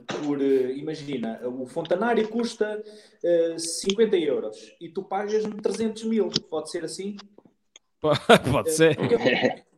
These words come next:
Speaker 1: parece-me um negócio,
Speaker 2: Parece-me,
Speaker 1: pronto.
Speaker 2: é, faz
Speaker 1: Sim, tu
Speaker 2: sentido.
Speaker 1: ficas depois com um fontanário que te dá dinheiro. Ora bem, eh, epá, isto foi, eh, isto aqui do gerar dinheiro, ahm, é, é, é algo que quando,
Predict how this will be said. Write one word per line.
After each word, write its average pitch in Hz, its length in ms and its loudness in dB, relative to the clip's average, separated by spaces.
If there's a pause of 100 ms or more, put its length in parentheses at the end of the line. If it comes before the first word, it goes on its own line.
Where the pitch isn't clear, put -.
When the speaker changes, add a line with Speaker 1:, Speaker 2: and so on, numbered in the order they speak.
Speaker 1:
parece-me 160 460 2
um - 20 -10
negócio, 170 180 -4
Speaker 2:
Parece-me, 151 440 6
Speaker 1:
pronto. 131 240 -6 (220)
Speaker 2:
é, 123 460 4
faz 123 180 2
Speaker 1:
Sim, 120 100 6
tu - 20 2
Speaker 2:
sentido. - 60 -6 (120)
Speaker 1:
ficas 170 160 2
depois 180 260 2
com 185 120 -6
um 180 40 -6
fontanário 196 600 -4
que - 60 -20
te - 80 -12
dá 160 120 0
dinheiro. 120 320 -8 (260)
Ora 190 160 4
bem, 131 300 0
eh, 175 380 -4
epá, 175 240 -4
isto - 360 -12
foi, 143 400 -4
eh, 139 380 -12
isto - 180 -8
aqui 151 220 -6
do 247 260 0
gerar 151 460 -2
dinheiro, 131 500 -6 (540)
ahm, 147 680 -4 (340)
é, 160 600 -2 (420)
é, 139 100 -8
é 139 40 -2
algo 147 400 -4
que 131 300 -6 (100)
quando, 135 680 -6